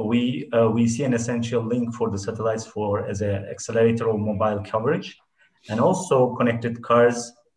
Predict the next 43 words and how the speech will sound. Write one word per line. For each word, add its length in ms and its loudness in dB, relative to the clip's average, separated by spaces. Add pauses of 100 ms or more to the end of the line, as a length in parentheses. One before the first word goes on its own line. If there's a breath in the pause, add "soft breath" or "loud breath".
(120)
uh, 240 2
for, 460 -2
to 80 -6
be 100 -2
used 400 -4
for, 420 -2
uh, 180 0
the 260 -2
satellite 580 -6 (880)
services. 720 2 (480 loud breath)
And 80 -2
I'm 140 4
gonna 180 4
present 420 4
here, 320 2
uh, 460 6
uh, 120 6
what 300 0
we 100 0
are 100 4
doing 180 0
at 140 4
Eutelsat 560 2
for 160 -2
two 180 -4
cases. 500 0
One 220 2
is 160 4
a 60 2
new 240 -2
generation 480 2
of 120 -4
software-driven, 920 -2 (420)
uh, 580 0
satellite, 680 2
Eutelsat 460 0
Quantum, 520 0
for 120 2
the 80 -2
government 400 4
and 140 2
defense 420 -6
industry. 680 -4